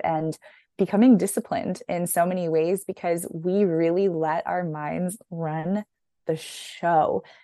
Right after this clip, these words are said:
And I feel like I see it, I don't know, I just see it so much that it, it, like, blows, it <laughs> blows my mind. I'm like, I do it too sometimes, but I'm like, "You guys, you guys, like,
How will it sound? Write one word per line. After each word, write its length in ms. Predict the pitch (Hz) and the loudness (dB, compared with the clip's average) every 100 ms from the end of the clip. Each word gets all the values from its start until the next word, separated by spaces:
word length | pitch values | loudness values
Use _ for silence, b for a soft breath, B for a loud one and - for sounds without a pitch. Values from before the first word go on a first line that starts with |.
| B | B
And 80 | 185 | -4
I 60 | 170 | -4
feel 300 | - 185 190 | 0 2 4
like 180 | 208 202 | 2 2
I 120 | 180 | -4
see 320 | - - 180 | -4 -2 2
it, 200 | 175 - _ _ _ | 2 0 _ _ _
I 120 | 185 | -2
don't 200 | 180 165 | 0 0
know, 260 | 151 135 - - _ | 0 -2 -6 -14 _
I 160 | 202 196 | 4 4
just 240 | 214 - | 2 0
see 100 | 214 | -2
it 180 | 208 - | -2 -4
so 340 | - 180 165 | -4 2 2
much 420 | 156 - 139 - | 2 -4 -4 -2
that 120 | 175 160 | 2 2
it, 140 | - 175 165 | 2 -4 2
it, 180 | 190 175 | 2 4
like, 180 | 190 180 | 2 2
blows, 420 | 175 170 170 165 - | 2 4 2 0 -2
it 140 | 208 | 0
<laughs> 20 | 214 | 4
blows 360 | 254 302 277 | 4 6 4
my 220 | 233 220 | 4 2
mind. 300 | 208 180 160 | 2 -2 -2
I'm 80 | 180 | -4
like, 180 | 185 180 | -4 -4
I 220 | - 214 | 0 2
do 140 | 262 330 | 2 -2
it 80 | - | -4
too 240 | - 277 | -6 -4
sometimes, 480 | 269 240 214 180 - B B - | -2 0 0 -2 -8 B B -2
but 60 | |
I'm 60 | 214 | 0
like, 140 | 208 214 | 0 0
"You 80 | |
guys, 240 | 214 240 202 | 2 2 2
you 60 | |
guys, 200 | 202 214 | 2 2
like, 160 | 175 175 | 0 -4